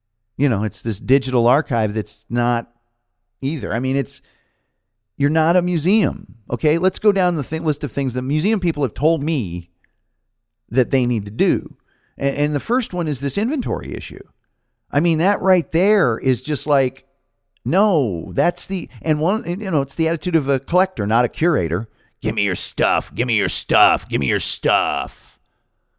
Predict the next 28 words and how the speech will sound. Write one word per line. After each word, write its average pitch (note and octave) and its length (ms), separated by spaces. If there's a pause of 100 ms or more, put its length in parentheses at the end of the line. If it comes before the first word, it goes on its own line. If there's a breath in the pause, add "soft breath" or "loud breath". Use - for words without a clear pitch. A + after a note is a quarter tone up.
(580)
"Can A#2 120
I B2+ 80
get B2+ 120
a C3 40
list?" D3+ 440
No. C#2+ 520 (920)
Have A2 200
you A2 220
aggregated A#2+ 720
and F#2+ 200
correlated B2 600
all G#2+ 140
the G#2+ 80
various A2 320
metadata B2+ 720
of, F2 440 (300 loud breath)
is G#2 160
it G#2+ 80
black F#2+ 260
and F2 100
white E2+ 200
or D#2 60
color? C3+ 520 (320 soft breath)
Uh, F2 280
what F#2 240
size A#2+ 480
is F2 180
it? D2+ 180